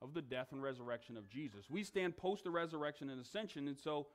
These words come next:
we can't put ourselves, at least it's difficult sometimes, to put ourselves in the place of the disciples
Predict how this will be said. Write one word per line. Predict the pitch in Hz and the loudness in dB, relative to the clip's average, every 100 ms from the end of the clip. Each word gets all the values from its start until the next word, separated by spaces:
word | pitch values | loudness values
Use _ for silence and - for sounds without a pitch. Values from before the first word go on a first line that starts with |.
| _ _ _ _ | _ _ _ _
we | 160 214 | 0 2
can't | - 269 - | 4 2 2
put | 220 233 | 8 8
ourselves, | 185 170 - 170 151 143 143 - | 8 4 2 4 6 4 -2 -4
at | |
least | 175 180 | -4 -2
it's | 127 | -8
difficult | 120 185 139 - 123 - | 2 4 4 -4 -8 -6
sometimes, | 117 117 113 | -6 -2 -2
to | 120 | -4
put | - 226 226 | 2 6 6
ourselves | 185 - 151 151 143 | 4 2 4 4 2
in | 170 220 | 0 2
the | 214 | 2
place | 196 190 170 | 0 0 -2
of | |
the | 147 | -4
disciples | 139 - 180 185 101 98 123 - | -4 0 0 0 -2 -10 -10 -16